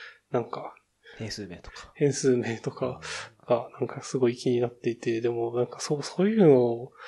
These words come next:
Speaker 1: 指摘されるのって正直嫌だろうなって思うんですよ。僕もなんか指摘されたらちょっと腹立ちますもんで、なんかそ-、<laughs> そんなところでもいいのにっていう。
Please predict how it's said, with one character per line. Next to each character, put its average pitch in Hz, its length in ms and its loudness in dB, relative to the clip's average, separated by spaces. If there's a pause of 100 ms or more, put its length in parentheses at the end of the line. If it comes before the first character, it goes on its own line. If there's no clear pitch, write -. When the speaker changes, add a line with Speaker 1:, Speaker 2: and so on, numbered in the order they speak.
(440)
Speaker 1:
指 - 240 0
摘 - 20 -8
さ 139 100 10
れ 131 120 8
る 131 120 8
の 123 120 4
っ 120 40 -2
て 123 520 2
正 - 140 -2
直 170 280 0
嫌 151 180 6
だ 156 140 6
ろ 123 140 6
う - 20 4
な 120 140 4
っ 120 80 -6
て - 80 2
思 123 80 4
う - 20 2
ん - 20 -2
で 120 60 -10
す - 60 0
よ。 120 60 2
僕 127 140 0
も 143 160 6
な 147 80 8
ん - 20 6
か 147 100 -2
指 - 160 -10
摘 - 20 -8
さ 143 120 4
れ 135 80 0
た - 100 -10
ら 123 100 -2
ち - 20 -12
ょ - 360 -20
っ - 40 -20
と - 80 4
腹 135 180 4
立 123 140 2
ち 131 120 -2
ま 127 100 2
す 123 100 -12
も 117 100 -4
ん 120 60 -12
で、 123 80 -10
な 123 80 -4
ん 120 40 -6
か - 80 -12
そ-、 139 180 -4
<laughs> - 20 0
そ 156 120 0
ん 143 120 -8
な 151 80 2
と 147 180 0
こ 151 120 -4
ろ 139 260 0
で 139 100 2
も 139 160 6
い 143 100 10
い 147 40 10
の 139 140 8
に 143 140 4
っ 151 60 4
て - 200 -8
い - 20 -2
う。 - 200 -6